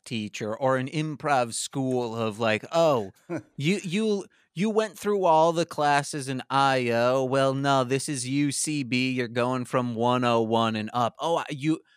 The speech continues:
Speaker 1: I can't even start at, like, the two oh two classes. Nah, give us all your money. Start at one oh one."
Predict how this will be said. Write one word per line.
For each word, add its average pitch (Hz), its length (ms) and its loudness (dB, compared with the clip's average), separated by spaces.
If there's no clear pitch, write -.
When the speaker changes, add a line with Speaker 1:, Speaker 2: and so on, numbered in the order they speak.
Speaker 1:
I 147 80 -2
can't 180 240 -4
even 165 180 -6
start 165 240 -2
at, 147 140 -2
like, 139 160 -2
the 139 100 -4
two 151 260 -6
oh 135 120 0
two 147 180 -6
classes. 147 500 -2
Nah, 143 340 4
give 143 240 0
us 151 200 0
all 147 180 2
your 143 160 0
money. 127 400 -2
Start 131 300 0
at 120 180 0
one 120 400 0
oh 113 160 0
one." 110 480 -2